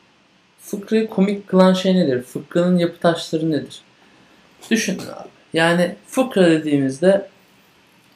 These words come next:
bir fıkranın, e, yapısı vardır. Fıkra en başta normal başlar. Der ki Temel Alman Fransız. İşte der, Fransız der,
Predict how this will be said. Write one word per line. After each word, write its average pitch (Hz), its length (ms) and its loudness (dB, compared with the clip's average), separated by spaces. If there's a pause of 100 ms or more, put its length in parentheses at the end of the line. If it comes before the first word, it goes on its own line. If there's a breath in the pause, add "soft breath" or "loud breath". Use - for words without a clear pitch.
(140)
bir 208 400 2 (480 soft breath)
fıkranın, 196 680 -2 (920)
e, - 40 -8
yapısı 170 640 2
vardır. 117 380 -2
Fıkra 190 720 4
en 185 260 4
başta 190 500 0 (760)
normal 185 560 6
başlar. - 400 -4 (240)
Der 160 240 -2
ki 170 240 -4 (420)
Temel 160 500 0
Alman 156 460 0
Fransız. - 680 -8 (520)
İşte - 180 -20 (720)
der, 156 340 2 (220)
Fransız 185 680 2
der, - 180 -14